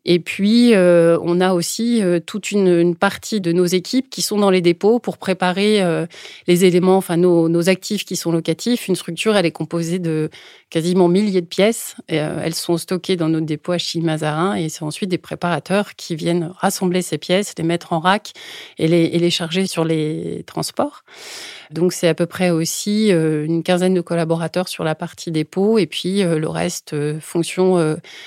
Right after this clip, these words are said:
commerciale. On est, euh, on a à peu près une quinzaine, une dix, dix-sept personnes au sein du service commercial, chef de projet, commercial, assistante,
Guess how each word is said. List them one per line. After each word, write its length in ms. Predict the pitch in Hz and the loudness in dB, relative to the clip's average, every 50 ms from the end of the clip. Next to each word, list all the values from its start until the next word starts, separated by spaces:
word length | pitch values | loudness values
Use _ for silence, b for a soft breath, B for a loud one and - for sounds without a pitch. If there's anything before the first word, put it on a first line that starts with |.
| B B B B | B B B B
commerciale. 640 | - 180 160 175 165 - - - 196 202 233 254 254 | -2 2 2 2 0 0 0 2 4 6 6 4 4
On 200 | 208 165 165 170 | 2 2 2 2
est, 200 | 170 165 165 165 | 2 2 0 0
euh, 460 | 165 156 156 160 160 156 156 160 - | 0 -2 -2 -2 -2 -4 -4 -6 -6
on 420 | - - - - - 165 165 165 170 | -8 -10 -10 -8 -6 -6 -4 -2 -2
a 200 | 170 170 175 160 | 0 0 -2 -2
à 40 | 156 | -4
peu 140 | - 165 | -6 -10
près 180 | - - - 175 | -12 -6 -4 -2
une 120 | 170 175 | -2 0
quinzaine, 360 | 170 - 185 185 180 196 190 - | 0 2 0 2 2 0 0 0
une 160 | 180 175 180 | 0 0 0
dix, 220 | 175 202 185 - | 0 0 -2 -2
dix-sept 380 | 190 190 202 - - 240 - - | -4 -2 -2 2 2 0 2 2
personnes 400 | 220 196 - - 208 202 196 196 | -2 -2 -2 0 0 2 2 2
au 160 | 180 165 170 | 0 0 -2
sein 160 | - - 165 | -4 -4 -4
du 100 | 170 175 | -4 -2
service 400 | 165 - - 165 165 170 165 - | -4 -4 -4 -2 -2 -4 -6 -6
commercial, 680 | - 170 170 170 160 - - - 185 190 202 208 214 | -6 -4 -4 -4 -4 -4 -4 0 2 4 4 4 2
chef 220 | 196 - - 165 156 | 0 0 -2 0 0
de 80 | 165 | -2
projet, 500 | 160 - - 170 165 165 170 185 185 190 | -4 -4 -6 -4 -4 0 2 2 2 0
commercial, 540 | 185 - 165 165 156 147 - - - 175 175 | 0 -4 -4 -4 -4 -6 -6 -4 0 0 2
assistante, 760 | 165 151 - - 165 - - - 175 185 185 196 190 180 - | 0 0 -2 -6 -10 -10 -4 0 2 2 4 2 0 -4 -8